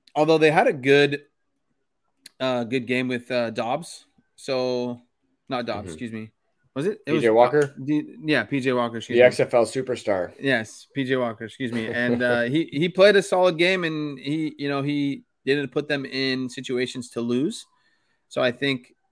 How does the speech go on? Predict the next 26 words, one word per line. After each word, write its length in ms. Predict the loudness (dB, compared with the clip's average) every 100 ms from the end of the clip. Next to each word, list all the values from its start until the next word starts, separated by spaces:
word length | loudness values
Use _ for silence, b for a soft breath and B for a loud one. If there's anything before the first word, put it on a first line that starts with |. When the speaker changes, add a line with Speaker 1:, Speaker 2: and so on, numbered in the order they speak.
| _ _ _ _ _ _ _ _ _ _ _
Speaker 1:
you 120 | -8
know, 120 | -8
Speaker 2:
I 40 | -6
think 180 | -8 -6
he 80 |
got 220 | -4 -4 -2
lucky 360 | -2 -2 -6
on 120 | -8
a, 260 | -8 -10 -10 -12
on 100 | -14
a 60 |
targeting 520 | -4 -2 -2 -4 -12
call 220 | -12 -4 -2
Speaker 1:
Yes. 340 | -2 -4 -12 -8
Speaker 2:
that 260 | -6 -6 -4
saved 260 | 0 2
the 60 | 4
Speaker 1:
I, 100 | 4
Speaker 2:
drive. 220 | 4 -2
Speaker 1:
I 100 | -2
s-, 460 | -2 -4 -10 -12 -10
I 100 | -6
did 260 | -4 -2 -2
see 120 | -4
that, 240 | -4 -6 -6
yeah. 200 | -10